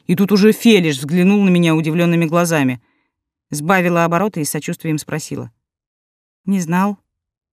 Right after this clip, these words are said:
Парень молча мотнул головой, и в его взгляде промелькнуло нечто странное. То ли злость, то ли осуждение, то ли недоверие, то ли все разом.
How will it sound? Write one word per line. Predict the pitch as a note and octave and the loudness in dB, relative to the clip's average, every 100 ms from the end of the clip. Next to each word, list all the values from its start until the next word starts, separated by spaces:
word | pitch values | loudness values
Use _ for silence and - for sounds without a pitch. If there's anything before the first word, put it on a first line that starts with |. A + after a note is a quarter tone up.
| _ _ _ _ _ _ _ _ | _ _ _ _ _ _ _ _
Парень | E3+ F#3+ G#3+ G3 | 0 2 2 2
молча | F3 F3+ - | 0 -2 -2
мотнул | F3 - F3 | -4 -2 -6
головой, | D#3 D#3 D3+ F#3+ G3+ | -4 -4 -2 0 0
и | |
в | |
его | D#3 D#3 D3+ | 0 -2 -4
взгляде | C3+ E3 F#3 | -2 -2 -2
промелькнуло | E3 D3+ D#3 C#3+ F3 F3 | -4 -2 -2 -2 -2 -2
нечто | D#3+ D#3 D3 - | 0 -2 -4 -10
странное. | D#3+ - E3+ C#3 B2 A#2 - _ _ | -10 -4 0 0 -2 -6 -16 _ _
То | - A#3 | 2 4
ли | F#3+ | 4
злость, | B2+ C#3+ G3 - | 0 -2 -4 -6
то | - G3 | -4 -2
ли | F#3 | 0
осуждение, | D#3+ D3 C3 D3+ F3+ E3+ D3+ - _ _ - | -2 -8 -6 -2 0 0 -2 -8 _ _ -4
то | G3 | 2
ли | |
недоверие, | G3 D#3 C#3 C#3 E3+ D#3+ C#3 - _ _ | 2 2 2 2 2 0 -4 -8 _ _
то | - D#3+ | -4 -4
ли | |
все | D#3 - | -2 -6
разом. | B2 A#2+ C3+ C3 | -6 -6 -6 -8